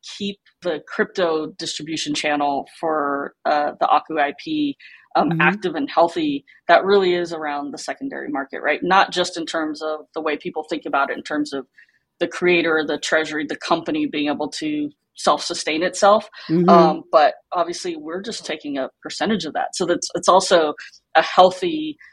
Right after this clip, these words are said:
Speaker 1: um, place for our community to drive value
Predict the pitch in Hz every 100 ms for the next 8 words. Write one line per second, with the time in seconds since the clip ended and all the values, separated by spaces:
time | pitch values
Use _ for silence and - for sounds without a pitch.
0 | _ _ 170 165 165 - 175 170 - -
1 | 180 160 - 147 143 139 - 160 180 208
2 | 165 143 143 _ - 160 143 147 147 139
3 | 143 143 143